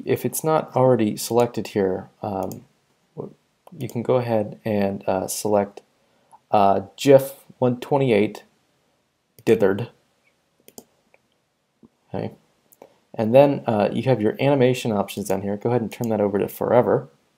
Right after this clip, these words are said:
Uh, and now you can look at the different qualities that we have here. And, um, this one ends up being about one point three, and it looks pretty good. This one over here,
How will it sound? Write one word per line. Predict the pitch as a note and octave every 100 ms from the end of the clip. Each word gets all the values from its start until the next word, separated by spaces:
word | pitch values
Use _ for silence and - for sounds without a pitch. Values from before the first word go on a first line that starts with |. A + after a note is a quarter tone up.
| _ _ _ _ _ _ _ - _ _ _ _ _ - - _ _ -
Uh, | A#2 G#2+ G#2+ -
and | A2+
now | B2 F3 E3+ B2 B2 A#2+
you | -
can | C3 C3+
look | F3+
at | G3+
the |
different | - B2 - -
qualities | - D#3 E3+ C#3 G#2+
that | A#2
we | A2+ G#2
have | G2+ F#2
here. | - F#2+ F#2 G#2 _ _ _ _ _ _ _ _ _ _ _
And, | - A2+ A2 G#2+ G#2
um, | G2+ G2 G2
this | A#2 C3
one | C#3 A#2+
ends | - G#2+
up | G#2+
being | - G#2
about | G2+ -
one | A2
point | - - -
three, | - C3+ C3+ C3+
and | G#2+
it | -
looks | A2 -
pretty | - A2
good. | A2 G#2+ G#2 G#2 - _ _ _ _ _ _ _ _ _ _ -
This | C3 C3
one | D3
over | B2+ A#2+ A2
here, | - C3+ C#3 C3+ C3+ C3+